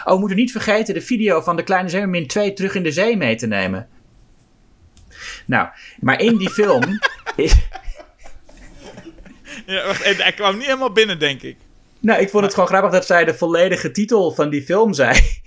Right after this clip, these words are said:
Speaker 2: Ja, oké.
Speaker 1: <laughs> Ja.
Speaker 2: <laughs> Ik snap het wel, ja. Ja.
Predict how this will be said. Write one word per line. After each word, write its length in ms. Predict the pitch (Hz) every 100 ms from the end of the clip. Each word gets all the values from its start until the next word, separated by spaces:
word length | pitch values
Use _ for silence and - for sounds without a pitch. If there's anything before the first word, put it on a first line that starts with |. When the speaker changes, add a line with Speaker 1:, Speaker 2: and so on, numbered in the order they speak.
| -
Speaker 2:
Ja, 220 | 196 180 190
oké. 160 | 170
Speaker 1:
<laughs> 100 | 156 - - - - - - -
Ja. 160 | 170 175 175 - -
Speaker 2:
<laughs> 300 | - 180 -
Ik 40 |
snap 420 | - - 170 - -
het 180 | - 147
wel, 140 | 135 -
ja. 160 | 123 - - - -
Ja. 140 | 151